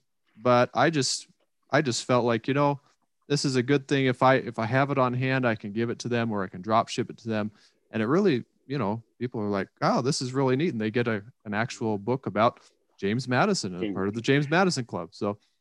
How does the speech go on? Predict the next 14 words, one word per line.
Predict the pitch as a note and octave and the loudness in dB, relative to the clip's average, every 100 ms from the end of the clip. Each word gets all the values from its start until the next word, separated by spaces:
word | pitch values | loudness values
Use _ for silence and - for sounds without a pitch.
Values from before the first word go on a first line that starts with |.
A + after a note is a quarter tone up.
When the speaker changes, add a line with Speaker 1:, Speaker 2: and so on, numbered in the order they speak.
| _ - | _ -6
Speaker 1:
it's, | A#3+ G#3+ - - | -6 -6 -8 -2
it | C3 | 4
Speaker 2:
Yeah, | B2+ G#2+ | 6 6
they, | B2 D#3+ | 2 0
Speaker 1:
makes | - | 2
it | C3+ | 2
Speaker 2:
that, | C3+ | 2
Speaker 1:
fun. | A2 - _ _ _ _ _ _ - C3+ | -2 -18 _ _ _ _ _ _ 0 4
Speaker 2:
I | |
remember | D#3+ F3 F3+ | 6 6 2
you | C#3 | 0
telling | - C3+ D3 | 4 4 4
me | A#2+ | 2
that. | G#2+ G#2+ A2 A2 | 0 0 -2 -6